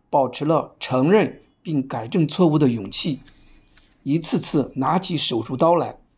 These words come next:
割除自身的病症，一次次靠自己解决了自身问题。这种能力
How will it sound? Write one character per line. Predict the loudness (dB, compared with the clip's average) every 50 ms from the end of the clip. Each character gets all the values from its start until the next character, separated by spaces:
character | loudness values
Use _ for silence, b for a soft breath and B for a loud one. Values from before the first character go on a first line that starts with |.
| _ _ _
割 | -6 -2 -2 -2
除 | -2 -2 -4 -8 -8
自 | -8 -10 -10 -4 -2 -2 0
身 | 2 2 2 4
的 | 4 4 2 0 -4 -10 _ _ _
病 | -4 -2 -2 0
症， | 2 2 2 2 -2 b b b b b b
一 | -4 -4 -2
次 | -2 -2 -4 -4
次 | -6 -6 -10 -10
靠 | -6 -2 -2 -2 -2
自 | -2 -2 -4 -4
己 | -4 -4 -8 -10 -10 -10 -12
解 | -8 -6 -6 -4
决 | -2 -2 0
了 | 0 0 0
自 | -2 -4 -6
身 | -2 2 4 6
问 | 6 6 4
题。 | 2 -2 -8 -14 -16 -18 _ _ _ _ _ _ _ _ _ _ _ _ _ _ _ _ _ _ _ _ _ _ -6
这 | 0 2 4 4
种 | 4 4 4 4
能 | 4 4 4 2
力 | 2 2 -2 -4